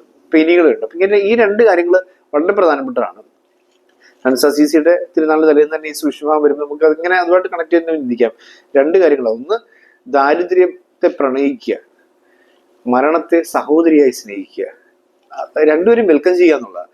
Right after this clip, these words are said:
ആ രണ്ടുപേരും കൂടെ കൂട്ടുക എന്നുള്ളതാണ്. ഈ രണ്ടുപേരെ കൂടെ പിടിച്ചു നിർത്തിയിട്ട് ജീവിതം മുന്നോട്ട് നയിക്കുകയാണെന്നുണ്ടെങ്കിൽ നമ്മുടെ ജീവിതം കുറെ കൂടി,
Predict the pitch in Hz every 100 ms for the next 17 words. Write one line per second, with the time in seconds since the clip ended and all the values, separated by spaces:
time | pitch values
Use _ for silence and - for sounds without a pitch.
0 | _ _ - 156 185 175 202 220 202 165
1 | 160 180 - - 135 135 131 120 104 98
2 | - 190 196 196 226 226 - 185 185 208
3 | - _ - 175 175 190 160 175 175 190
4 | 185 185 180 165 180 151 143 156 151 135
5 | 131 190 - _ _ _ _ _ _ 147
6 | 165 175 165 165 147 143 151